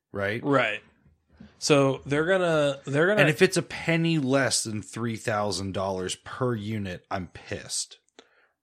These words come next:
Speaker 2: Well, also what they're paying Armani.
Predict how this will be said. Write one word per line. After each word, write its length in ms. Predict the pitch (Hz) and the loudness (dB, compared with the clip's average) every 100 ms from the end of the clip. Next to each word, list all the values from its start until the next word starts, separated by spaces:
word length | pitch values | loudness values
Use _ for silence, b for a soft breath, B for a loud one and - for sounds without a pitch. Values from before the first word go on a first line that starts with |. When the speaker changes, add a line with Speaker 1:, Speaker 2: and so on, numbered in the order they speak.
| _ _ _ _ _ - | _ _ _ _ _ 0
Speaker 2:
Well, 160 | 151 139 | 4 4
also 340 | 143 151 143 | 4 0 0
what 120 | 131 120 | 0 -2
they're 120 | 117 | -8
paying 520 | - 120 113 107 104 - | -6 -6 -6 -8 -14 -16
Armani. 420 | 107 107 110 110 | -14 -10 -8 -10